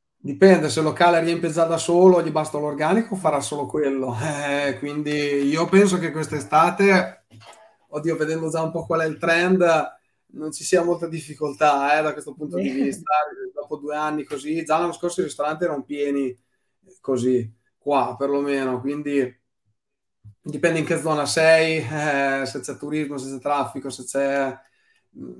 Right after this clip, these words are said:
Speaker 1: da questo punto di vista. Eh, se hai bisogno, sicuramente fare un po' di ads, eh, potrebbe aiutare,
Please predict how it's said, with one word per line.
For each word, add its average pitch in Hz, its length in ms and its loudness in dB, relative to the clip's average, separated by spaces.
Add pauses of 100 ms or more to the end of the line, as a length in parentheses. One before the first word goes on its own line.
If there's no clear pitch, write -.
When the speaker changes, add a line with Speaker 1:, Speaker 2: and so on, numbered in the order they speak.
Speaker 1:
da 131 260 -6
questo 139 220 -10
punto 135 220 -10
di 139 100 -4
vista. 131 600 -2
Eh, 127 760 -2
se 156 140 -6
hai 151 140 2
bisogno, 165 800 2
sicuramente 139 1160 -4 (380)
fare 135 200 -6
un 127 80 -4
po' 139 120 -6
di 139 140 -4
ads, 143 360 -2
eh, 135 680 -4
potrebbe 131 340 -6
aiutare, 139 840 -6